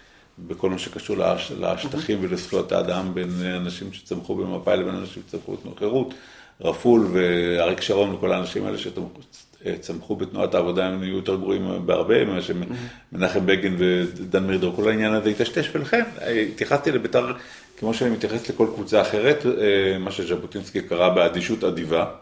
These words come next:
Speaker 1: אף פעם בחיים לא אהדתי את בית"ר, אבל כ-, היו משחקים שלא היה אכפת לי אם, אם, אם, אם הם ינצחו, דבר שלא היה כשהייתי, כש-, כשהייתי ילד. על זה אתה מדבר, נכון? ה-, ה-, האהבה שלי...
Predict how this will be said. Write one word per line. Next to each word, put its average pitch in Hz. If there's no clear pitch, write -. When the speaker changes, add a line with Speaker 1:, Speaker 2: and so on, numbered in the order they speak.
Speaker 1:
אף 123
פעם 107
בחיים 120
לא 101
אהדתי 104
את 92
בית"ר, 113
אבל 98
כ-, -
היו 135
משחקים 170
שלא 131
היה 131
אכפת 131
לי 131
אם, 110
אם, 107
אם, 107
אם 104
הם 95
ינצחו, 92
דבר 98
שלא 104
היה 110
כשהייתי, -
כש-, 110
כשהייתי 90
ילד. 90
על 92
זה 143
אתה 139
מדבר, 95
נכון? 127
ה-, 95
ה-, 90
האהבה 95
שלי... 135